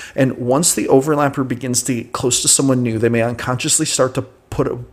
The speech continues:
pull walls up or feel guilt or pressure to end the relationship because of promises to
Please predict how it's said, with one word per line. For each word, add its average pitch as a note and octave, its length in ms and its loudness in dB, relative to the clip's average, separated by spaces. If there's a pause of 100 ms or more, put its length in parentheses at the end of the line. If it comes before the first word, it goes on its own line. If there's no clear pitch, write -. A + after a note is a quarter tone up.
(200)
pull D#3 300 4
walls B2 400 6
up A2 220 -2
or A2+ 80 -4
feel A#2+ 280 -2
guilt A#2 360 0
or A2+ 40 -4
pressure B2+ 540 -4
to - 180 -10
end B2 140 -4
the A2+ 80 0
relationship A#2+ 580 0 (220)
because C3+ 260 0
of A#2 160 -4
promises B2+ 540 0
to B2 500 -4